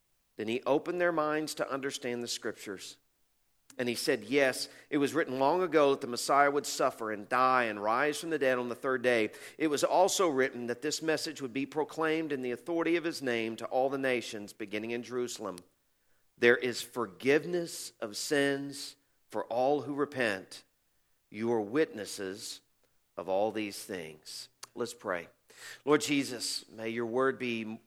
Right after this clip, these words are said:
glorified this morning. May you be lifted up. Lord, may we have a great time studying your word, but may we also be challenged and leave differently than way that we came.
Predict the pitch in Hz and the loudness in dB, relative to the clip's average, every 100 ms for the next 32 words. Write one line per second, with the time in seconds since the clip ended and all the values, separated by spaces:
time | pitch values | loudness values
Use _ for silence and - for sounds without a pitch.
0 | _ - 123 123 123 123 120 110 113 - | _ -6 0 0 2 2 2 0 -6 -8
1 | 120 110 107 101 104 107 104 117 113 117 | -6 -6 -6 -6 -8 -8 -6 -6 -2 -2
2 | - 104 104 98 95 101 _ - - - | -4 -4 -2 -2 -4 -12 _ -20 -14 2
3 | 131 120 117 117 120 113 104 98 104 117 | 2 4 2 0 -2 -4 -6 -8 -2 2
4 | 117 123 - 110 104 101 - 113 107 107 | 2 0 -6 -6 -6 -8 -8 -6 -6 -6
5 | 104 107 104 87 98 104 110 101 104 - | -6 -2 -2 -4 -8 -10 -12 -10 -10 -6
6 | 104 101 - 117 107 104 - 107 98 95 | -6 -4 -6 -8 -10 -12 -8 -4 -4 -6
7 | 92 - 95 95 95 107 107 101 _ 98 | -10 -14 -14 -10 -8 -8 -8 -12 _ -8
8 | 98 - - 98 87 90 85 87 92 90 | -8 -10 -14 -14 -16 -14 -10 -8 -8 -12
9 | _ _ _ _ 101 92 85 95 87 80 | _ _ _ _ -12 -10 -14 -12 -12 -12